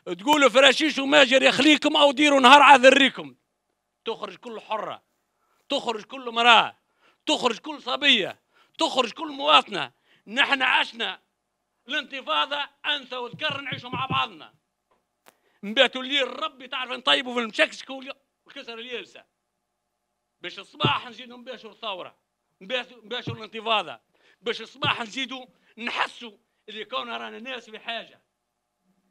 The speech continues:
اليوم نحن رانا ماشي في حاجة لأقوياء ومشنا في حاجة المطراك. رانا في حاجة باش نتعايشوا مع بعضنا. في حاجة باش نكونوا خيالنا.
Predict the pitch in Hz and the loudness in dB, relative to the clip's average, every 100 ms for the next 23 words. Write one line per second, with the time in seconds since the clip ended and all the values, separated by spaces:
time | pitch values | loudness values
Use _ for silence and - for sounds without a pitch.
0 | _ _ 156 180 233 254 247 233 _ _ | _ _ -10 -8 -4 -2 -2 -6 _ _
1 | _ _ _ 196 208 208 208 208 202 226 | _ _ _ -6 -4 -2 -2 -2 -2 -2
2 | 208 185 - 202 185 196 196 170 _ _ | -2 -4 2 2 6 4 4 -4 _ _
3 | _ - 202 190 - 190 202 202 214 214 | _ -8 0 0 4 4 6 6 6 0
4 | _ _ - 208 - 196 175 175 202 208 | _ _ -10 -8 -6 -6 -6 0 2 2
5 | 196 202 208 220 190 214 196 160 - _ | 2 -2 -2 -2 0 4 6 6 2 _
6 | _ _ _ _ _ - 190 196 175 165 | _ _ _ _ _ 0 4 6 4 4
7 | 156 202 190 170 - 165 180 170 160 160 | 4 4 4 -4 -6 -2 -2 -2 -2 0
8 | 160 180 165 123 - _ _ _ _ _ | 2 2 0 -10 -18 _ _ _ _ _
9 | _ _ 180 202 214 202 185 170 214 185 | _ _ -2 4 4 4 -2 -4 -6 -8
10 | - 175 196 185 151 104 | -4 -2 2 0 -2 -10